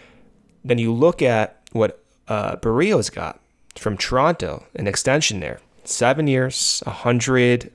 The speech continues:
a little over a hundred and thirty million dollars. That is a long, long contract. And for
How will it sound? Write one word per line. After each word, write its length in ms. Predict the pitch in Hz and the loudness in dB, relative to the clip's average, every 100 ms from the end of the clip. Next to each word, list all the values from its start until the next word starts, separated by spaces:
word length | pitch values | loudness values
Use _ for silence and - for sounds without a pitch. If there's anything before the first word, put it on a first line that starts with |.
| - | -16
a 320 | - - - | -14 -12 -4
little 300 | 180 202 180 | 0 4 4
over 160 | 156 | 4
a 60 | 131 | 2
hundred 520 | 113 131 127 139 131 | 2 0 0 2 0
and 200 | 135 110 | 0 -4
thirty 360 | - 117 107 101 | 0 0 2 0
million 360 | 98 92 80 | -2 -2 -4
dollars. 480 | - - - - - - | -6 -10 -10 -8 -8 -4
That 140 | 170 | -4
is 140 | 311 | 0
a 100 | - 95 | 0 -2
long, 540 | 87 98 95 - - _ _ _ _ | -4 -4 -4 -6 -10 _ _ _ _
long 360 | - 104 92 82 | -4 0 0 -2
contract. 640 | - 107 120 - - - - - _ _ _ _ _ _ - - | -4 -6 -6 -8 -10 -14 -20 -20 _ _ _ _ _ _ -12 -6
And 120 | 131 | -4
for 260 | - 127 | 0 0